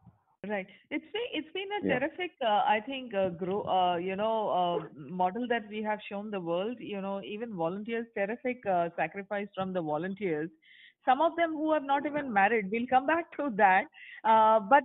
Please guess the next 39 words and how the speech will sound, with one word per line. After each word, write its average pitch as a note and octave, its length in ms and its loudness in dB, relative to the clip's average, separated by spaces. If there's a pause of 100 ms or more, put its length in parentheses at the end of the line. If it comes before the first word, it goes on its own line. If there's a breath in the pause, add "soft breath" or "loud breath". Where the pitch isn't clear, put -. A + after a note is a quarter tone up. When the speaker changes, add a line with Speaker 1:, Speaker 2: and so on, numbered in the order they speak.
(120)
Speaker 1:
Shalin, F#4+ 360 4
tell F4+ 160 8
Speaker 2:
<laughs> B4+ 100 2
Speaker 1:
us, B4 220 -4
uh, C#4+ 220 6
you C4+ 140 -4
know, D#4 220 -2
after, C4 340 2 (360)
after A#3+ 280 2
the C4 160 2
Delhi G#3 480 0
riot, F#3 400 4
after F#3+ 340 2
the, G#3+ 380 -2
our G3 440 6
elections, G3 680 -2
after F#3 260 0
we A3 220 -6
won, G#3 360 2 (340 loud breath)
we F4 140 0
barely C4 580 0 (100)
had F4 120 2
any D#4 220 -2
time C4+ 300 -2
to C4+ 160 -2
enjoy, G#3 440 2 (120)
and A#3 160 0 (120)
so D#4 160 0
many E4 260 -2
controversies A#3+ 880 0
followed, G#3 400 0
including G#3+ 480 -4
the G3+ 120 2
riots F3 520 2
and F3+ 200 -2
everything A#3+ 400 2
after F#3+ 200 8
Speaker 2:
Yeah. F3 60 2
Speaker 1:
that. G3 300 0